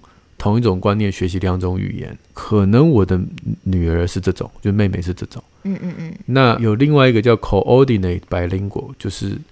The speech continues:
Speaker 1: 使用两种不同的观念在学习两种语言，所以他大脑有两个区块。
Speaker 2: 嗯。
Speaker 1: 这种对等性的双语，我觉得我家的儿子可能介在这个，啊，复合型跟对等型中间啦。
Speaker 2: 嗯，嗯。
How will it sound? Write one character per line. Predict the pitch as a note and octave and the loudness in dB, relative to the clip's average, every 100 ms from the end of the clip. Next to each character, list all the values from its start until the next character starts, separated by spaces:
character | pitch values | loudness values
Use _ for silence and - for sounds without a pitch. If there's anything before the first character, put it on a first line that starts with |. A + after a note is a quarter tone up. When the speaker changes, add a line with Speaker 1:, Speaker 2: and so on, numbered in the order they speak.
| - _ _ | -20 _ _
Speaker 1:
使 | - G2+ | -6 0
用 | A#2 A#2 | 2 2
两 | G2+ A2 | 2 0
种 | G2 G#2 | -4 -2
不 | A2 | -4
同 | F2+ | -4
的 | F#2 | -6
观 | - F#2 | -2 -2
念 | G2 F2+ | -2 -2
在 | G2 F#2 | -2 -4
学 | - G2 | -4 -6
习 | F2+ | -4
两 | F#2 F2+ | -2 -2
种 | F#2 F#2 | -2 -2
语 | |
言， | G2 | -2
所 | A2 | 2
以 | A2 | 2
他 | |
大 | A#2 G#2 | 4 2
脑 | F2+ | 2
有 | F2+ | -2
两 | F#2+ B2+ | -2 -4
个 | G2 | -8
区 | - - | -8 -10
块。 | - - C3+ | -8 -8 -8
Speaker 2:
嗯。 | A#3+ C#4+ D4+ D4+ D4 D4 D#4 - | -8 -10 -10 -10 -12 -14 -18 -4
Speaker 1:
这 | E3+ | -4
种 | D3 - G2+ F#2 G2+ - - | -2 -2 0 0 -4 -4 2
对 | C#3+ | 4
等 | G#2 - | 4 -4
性 | F#2+ A#2 | -2 -2
的 | G2 | 0
双 | G#2+ G2+ G2+ | -2 -2 -2
语， | G2+ - - | -6 -12 -4
我 | A#2 B2 | 0 2
觉 | C#3+ | 6
得 | F#3+ E3 | 8 8
我 | G2 | 6
家 | A2+ B2 | 4 4
的 | |
儿 | A2+ G2 | 2 0
子 | |
可 | A2 F2 | -2 -2
能 | F#2 | -4
介 | - A2 | 0 2
在 | G#2 G2 C#3 E3+ _ _ _ _ _ | 4 2 0 -8 _ _ _ _ _
这 | G#2+ | -6
个， | F#2+ F2+ _ _ | -4 -6 _ _
啊， | F2+ F2 | -6 -4
复 | - A#2+ | 0 -2
合 | G#2 F#2+ | 0 -4
型 | - - - | -6 -10 -10
跟 | - F#2 G2 | -4 -4 0
对 | - F#2+ | 2 2
等 | - G2 | 0 -10
型 | F#2+ - | -12 -6
中 | F2+ F#2 | -4 -4
间 | - F2 E2+ | -4 -4 -4
啦。 | - | -6
Speaker 2:
嗯， | G#3 F3 - _ | -8 -8 -12 _
嗯。 | F#3 E3 | -10 -10